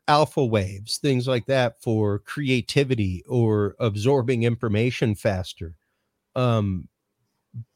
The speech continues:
by giving your brains, or by giving your brain alpha waves regularly, it basically teaches it to tune into that faster and to create that faster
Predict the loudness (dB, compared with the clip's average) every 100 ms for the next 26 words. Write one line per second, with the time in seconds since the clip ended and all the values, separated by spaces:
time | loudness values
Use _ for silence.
0 | _ -2 -2 0 0 0 -4 _ _ -8
1 | -6 -4 -2 0 2 2 2 4 4 4
2 | 4 2 -2 -6 -12 _ _ _ 0 4
3 | 4 4 -2 2 4 6 6 4 4 6
4 | 6 6 4 4 4 0 0 2 2 4
5 | 2 -2 -8 _ -20 -20 _ 2 4 6
6 | 4 4 4 2 0 -6 -2 -2 -2 -14
7 | _ _ -4 -2 -2 -4 -4 -2 -2 -2
8 | -4 -6 -4 -2 -2 0 0 0 -2 -4
9 | -4 -2 0 0 0 0 -2 -2 -2 -2
10 | -4 -4 -4 -8 -14 -8 0 0 2 -2
11 | -4 -6 -4 -2 -2 -2 -4 -4 -2 0
12 | 0 -4 -2 -2